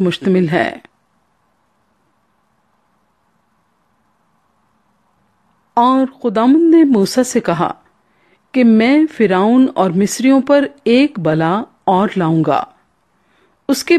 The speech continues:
बाद वो तुमको यहाँ से जाने देगा, और जब वो तुमको जाने देगा, तो यकीनन तुम सबको यहाँ से बिल्कुल निकाल देगा।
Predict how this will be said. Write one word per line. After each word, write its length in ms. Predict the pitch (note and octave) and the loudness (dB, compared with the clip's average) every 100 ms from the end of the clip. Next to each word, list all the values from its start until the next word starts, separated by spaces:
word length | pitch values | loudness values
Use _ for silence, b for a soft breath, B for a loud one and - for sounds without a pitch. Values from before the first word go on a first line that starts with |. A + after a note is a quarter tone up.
| E4+ | 0
बाद 340 | F3+ F#3+ G#3+ G#3 | -2 0 -2 -4
वो 380 | E3 F3 B3 E4 | -6 0 2 2
तुमको 440 | B3+ F#3 E3 A#3+ | -2 -2 0 0
यहाँ 360 | A3+ E3+ D#3+ G3+ | 0 -2 -2 -2
से 160 | C#4 | -2
जाने 400 | A#3+ F3+ D#3 F3+ | -4 -2 -2 0
देगा, 380 | F3+ D#3+ C3+ - - _ _ _ _ _ _ _ - | 0 0 -2 -6 -10 _ _ _ _ _ _ _ -4
और 260 | B3 A#3 F3+ | -2 -2 -4
जब 220 | B3 C#4+ - F#3+ D#3+ | -2 -2 -2 -16 -2
वो 200 | G#3 D4+ | 0 2
तुमको 400 | E4+ C4+ G#3 G#3+ | 2 2 2 0
जाने 380 | D#3+ E3 F3+ B3 | 0 -2 0 0
देगा, 420 | G3+ C#3+ D3+ F3+ - _ _ _ _ _ - | 0 -2 -2 -4 -10 _ _ _ _ _ 0
तो 240 | C#4+ D4 | 2 4
यकीनन 840 | B3+ A3+ A3 - D4 D#4+ E4 D#4 | 2 -2 -2 0 4 6 6 4
तुम 360 | D#4 - E4 F4+ | 2 0 2 2
सबको 480 | - F#3+ - - A#3+ | 0 -4 -4 0 0
यहाँ 400 | G3+ E3+ F3 B3 | 0 -2 0 -2
से 220 | - A#3+ - | 0 -4 -4
बिल्कुल 580 | E3+ A#3+ D4+ D4 E4 D#4+ | -4 2 2 0 0 4
निकाल 480 | D4 F3+ D#3 D#3 G3+ | 4 2 -2 -2 0
देगा। 440 | F#3 D3+ B2+ - | -2 0 -2 -4